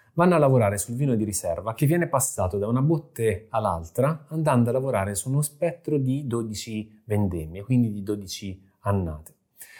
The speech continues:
Questo è un sistema che garantisce comunque un vino di riserva molto importante ai produttori locali.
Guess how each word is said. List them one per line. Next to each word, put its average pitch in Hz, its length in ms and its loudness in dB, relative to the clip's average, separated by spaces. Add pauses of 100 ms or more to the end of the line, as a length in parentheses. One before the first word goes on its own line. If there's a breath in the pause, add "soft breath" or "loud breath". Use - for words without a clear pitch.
(200 loud breath)
Questo 170 440 6
è 127 80 8
un 127 340 -2
sistema 147 420 -2
che 123 120 2
garantisce 120 800 0
comunque 113 640 0
un 117 640 -2
vino 147 280 4
di 120 80 2
riserva 120 560 0
molto 117 360 -2
importante 107 580 -4
ai 104 60 -4
produttori 101 480 -10
locali. 101 400 0